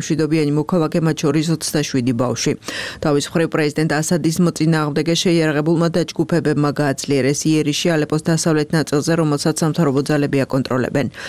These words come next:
სირიის არმიის სარდლობა ირწმუნება, რომ მეამბოხეთა მიერ კონტროლირებულ ტერიტორიებს შორის არსებული დერეფანი ხუთას მეტრამდე შეავიწროვეს და ამით პრაქტიკულად ორ ნაწილად გაყვეს საბრძოლო მოქმედებების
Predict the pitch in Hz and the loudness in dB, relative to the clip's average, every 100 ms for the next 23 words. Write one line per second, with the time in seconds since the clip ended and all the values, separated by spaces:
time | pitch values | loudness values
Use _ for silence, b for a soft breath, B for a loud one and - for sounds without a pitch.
0 | B B 160 151 147 170 156 156 151 185 | B B 0 2 2 0 0 0 0 0
1 | 156 165 156 165 - 175 156 147 139 139 | 0 0 0 0 0 0 2 0 2 2
2 | 151 151 151 156 160 151 156 156 160 147 | 0 0 -2 0 0 0 0 0 -2 0
3 | 156 156 151 139 139 151 156 151 156 156 | 0 2 0 0 -2 0 -2 0 0 0
4 | - 160 143 139 147 - 160 147 135 165 | 0 0 0 0 -2 0 -2 0 0 0
5 | 151 151 147 156 175 B B B B - | 0 0 -2 0 -2 B B B B -4
6 | 175 175 185 175 165 165 160 147 175 151 | 0 0 0 0 0 0 0 0 0 0
7 | 143 139 147 151 156 165 156 143 151 143 | 0 0 0 0 2 0 0 -2 -4 -4
8 | - 156 156 156 170 151 160 - 156 143 | -2 0 2 2 0 2 -2 0 0 0
9 | 170 147 156 156 170 - 147 147 156 - | -2 0 -2 0 -2 0 0 2 2 0
10 | 147 139 127 127 131 | 0 0 0 0 -2